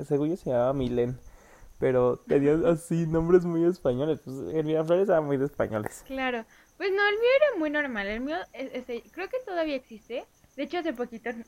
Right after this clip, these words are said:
Speaker 2: eh, pasamos y mamá, "Tómate una foto en la puerta de tu kinder". Y ahí me
Speaker 1: <laughs>
Speaker 2: tienes yo así como de, <laughs> "Ayuda". Este, no, este, se llamaba Salzburgo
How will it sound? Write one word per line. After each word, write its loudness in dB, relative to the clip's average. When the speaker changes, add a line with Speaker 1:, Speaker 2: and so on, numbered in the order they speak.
Speaker 2:
eh, -4
pasamos -6
y -6
mamá, -4
"Tómate -8
una -8
foto -6
en -2
la -2
puerta -2
de 2
tu -14
kinder". -2
Y -6
ahí 4
me 6
Speaker 1:
<laughs> -4
Speaker 2:
tienes 0
yo 4
así 0
como -2
de, -8
<laughs> -8
"Ayuda". -10
Este, -2
no, 0
este, -12
se -2
llamaba 0
Salzburgo -8